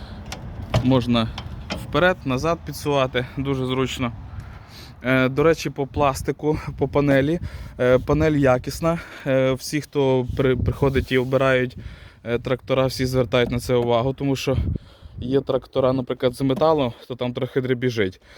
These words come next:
Е, тут пластик, але якісний пластик, і він дуже хорошо зашитий. Не видно ніяких проводів,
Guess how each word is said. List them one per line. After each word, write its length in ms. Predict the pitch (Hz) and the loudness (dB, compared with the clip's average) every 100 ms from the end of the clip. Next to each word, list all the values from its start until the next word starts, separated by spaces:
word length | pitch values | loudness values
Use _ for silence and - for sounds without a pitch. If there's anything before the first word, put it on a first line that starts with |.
| - | -12
Е, 120 | - 104 | -4 -4
тут 340 | 147 143 127 | -2 -2 -2
пластик, 500 | 135 151 170 147 - | 2 0 2 -2 -4
але 200 | - 127 | -2 2
якісний 500 | 131 120 110 110 117 | 4 4 0 -10 -8
пластик, 460 | 110 120 151 - 190 - - _ - | -6 -2 -2 0 -4 -4 -20 _ -6
і 120 | 113 | -4
він 260 | 143 165 | 0 0
дуже 260 | 139 156 147 | 0 -2 -2
хорошо 340 | 143 143 - | -2 -4 -2
зашитий. 640 | 131 131 - 117 107 135 170 - _ _ _ _ _ _ _ _ _ - _ - - - | -2 -2 -2 -2 0 -2 -4 -14 _ _ _ _ _ _ _ _ _ -20 _ -20 -20 -8
Не 60 | 117 | 2
видно 220 | 139 131 | 2 4
ніяких 420 | 131 127 - 127 | 2 2 -2 -10
проводів, 600 | - 131 117 123 165 185 | -6 -4 -4 -2 0 0